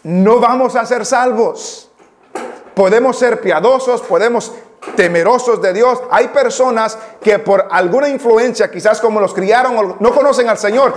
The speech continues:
pero todavía respetan las cosas, respetan las cosas de Dios, respetan la iglesia, respetan a los ministros de Dios, porque tienen cierto temor de Dios. Hay muchas personas que dan muchas limosnas a los pobres. Hay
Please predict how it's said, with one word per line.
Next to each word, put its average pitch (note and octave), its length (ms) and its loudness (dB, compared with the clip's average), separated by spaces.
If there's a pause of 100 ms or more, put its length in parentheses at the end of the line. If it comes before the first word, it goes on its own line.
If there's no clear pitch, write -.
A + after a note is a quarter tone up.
(200)
pero G3+ 220 2
todavía G#3 420 2
respetan G#3+ 540 -2
las G3 180 -2
cosas, D#3+ 340 0
respetan A3 460 -2
las G3+ 160 -4
cosas G#3+ 320 0
de F#3+ 140 0
Dios, D#3 240 0
respetan A3+ 500 -4
la A3 80 0
iglesia, E3 580 -2
respetan A#3 560 0
a A3+ 60 0
los G3 160 0
ministros G3 420 -2
de G3+ 120 0
Dios, G3 240 0
porque F#3+ 260 -2
tienen A#3+ 380 0
cierto C4+ 400 0
temor B3+ 400 0
de G#3+ 100 -2
Dios. B3+ 540 -2 (440)
Hay A#3 180 2
muchas C#4+ 360 0
personas B3 460 -2
que A#3 120 0
dan A#3 260 0
muchas C4 320 0
limosnas A#3 580 -2
a G#3+ 100 0
los G#3 180 -2
pobres. A#3+ 440 0
Hay G3+ 140 0